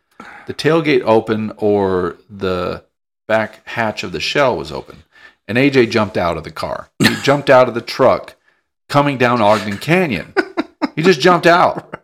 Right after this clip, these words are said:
Speaker 2: Right.
Speaker 1: And so we freaked out. I, I turned to Grandpa and I said, "A J's gone." And he turns and says, "What?" I said, "No,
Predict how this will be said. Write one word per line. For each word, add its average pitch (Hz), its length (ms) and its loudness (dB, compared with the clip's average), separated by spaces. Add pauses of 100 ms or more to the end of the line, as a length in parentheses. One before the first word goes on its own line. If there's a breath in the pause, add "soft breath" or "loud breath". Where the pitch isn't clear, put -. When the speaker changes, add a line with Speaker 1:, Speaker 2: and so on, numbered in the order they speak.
Speaker 2:
Right. - 220 -20 (380)
Speaker 1:
And 131 80 -4
so 143 380 4
we 135 280 -6
freaked 185 520 0
out. 175 280 2
I, 120 220 -2
I 113 100 0
turned 165 280 -2
to 135 40 -6
Grandpa 143 340 0
and 113 60 -4
I 107 40 -2
said, 104 180 -6
"A 117 100 2
J's 98 220 -4
gone." 80 320 -14 (1040 loud breath)
And 104 80 -8
he 98 60 -4
turns 107 280 -4
and 101 80 -2
says, 90 60 -10
"What?" 117 480 2
I 120 60 -16
said, - 260 -10
"No, - 100 -20